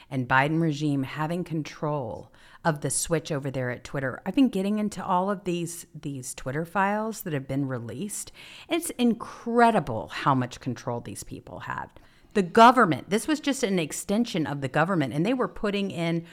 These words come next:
whoever it is that they wanted. They had a direct line. A lot of these candidates had a direct line to Twitter.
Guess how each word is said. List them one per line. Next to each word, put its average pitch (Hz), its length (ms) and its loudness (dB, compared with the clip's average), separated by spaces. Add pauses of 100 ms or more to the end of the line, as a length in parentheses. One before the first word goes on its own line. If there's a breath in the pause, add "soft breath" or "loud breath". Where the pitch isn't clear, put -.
(240 loud breath)
whoever 233 680 4
it 269 200 0
is 196 340 -2
that 151 180 -8
they 165 240 2
wanted. 147 420 -2
They 170 120 -4
had 196 220 -6
a 165 120 -8
direct 151 760 -4
line. 156 460 0
A 127 60 -6
lot 180 180 0
of 196 60 -10
these 220 180 -6
candidates 220 560 -4 (280 loud breath)
had 226 280 6
a 202 60 -2
direct 147 680 -2
line 160 600 2
to - 120 -10
Twitter. 185 380 -2